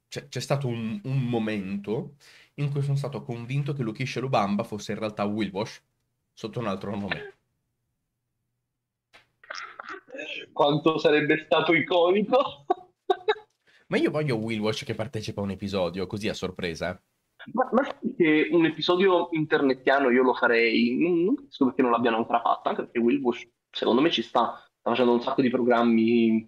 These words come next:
Speaker 2: L G B T, <laughs> quindi non vedo perché non, non gruppo il Drag Race Italia. E metto un'altra volta RuPaul. Sì, mi faccio le sopracciglia, ci tengo alle mie ali di gabbiano.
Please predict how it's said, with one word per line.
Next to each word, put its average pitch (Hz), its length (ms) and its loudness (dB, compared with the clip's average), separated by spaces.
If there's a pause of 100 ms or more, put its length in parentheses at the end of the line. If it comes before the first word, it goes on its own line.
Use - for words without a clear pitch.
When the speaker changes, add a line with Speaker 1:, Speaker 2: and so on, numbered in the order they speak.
(880)
Speaker 2:
L 131 300 0
G 123 120 0
B 127 160 0
T, - 280 0
<laughs> - 40 -6
quindi 143 280 4
non 127 140 4
vedo 135 160 4
perché 123 220 0
non, 120 540 2
non 156 260 2
gruppo 156 300 2
il 135 60 0
Drag 131 220 2
Race 127 220 2
Italia. 120 340 2 (1040)
E 139 120 2
metto 135 240 4
un'altra 127 200 4
volta 127 100 2
RuPaul. 113 280 2 (180)
Sì, 233 220 2
mi 202 120 4
faccio 165 220 2
le 135 60 4
sopracciglia, 123 460 2
ci 123 120 0
tengo 123 280 4
alle 117 100 4
mie 120 220 6
ali 120 300 2
di 113 100 4
gabbiano. 117 560 2